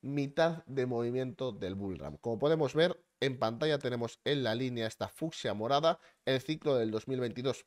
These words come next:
para adelante, en el que nos encontraríamos ya en lo que sería una mitad de subida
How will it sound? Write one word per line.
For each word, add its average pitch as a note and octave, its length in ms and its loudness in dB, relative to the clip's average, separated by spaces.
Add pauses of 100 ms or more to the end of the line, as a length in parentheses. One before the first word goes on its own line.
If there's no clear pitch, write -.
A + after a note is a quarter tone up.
para C3 200 6
adelante, D3 380 0
en B2 60 -2
el B2+ 100 0
que A#2 100 -4
nos B2 120 -2
encontraríamos C#3+ 600 0
ya C3+ 260 4
en B2+ 80 0
lo C#3+ 140 0
que C#3+ 80 -4
sería C3+ 340 0 (300)
una D3 420 4
mitad C#3+ 580 2
de C3 200 0
subida C#3 560 -2